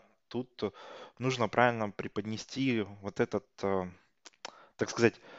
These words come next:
чтобы внедрить в команду, нужно правильно преподнести информацию про скрам. А, и вот здесь вот, э, нужно,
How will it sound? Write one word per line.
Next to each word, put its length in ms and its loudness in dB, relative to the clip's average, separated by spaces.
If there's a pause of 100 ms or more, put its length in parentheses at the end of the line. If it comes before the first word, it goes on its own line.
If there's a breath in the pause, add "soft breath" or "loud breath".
(500 loud breath)
чтобы 300 4
внедрить 480 4
в 120 -6
команду, 380 6
нужно 280 -2
правильно 260 2
преподнести 560 -6
информацию 500 -4
про 140 -4
скрам. 400 0 (240)
А, 420 -8 (100)
и 500 -2
вот 120 2
здесь 260 -2
вот, 200 -4
э, 420 2 (180)
нужно, 560 -4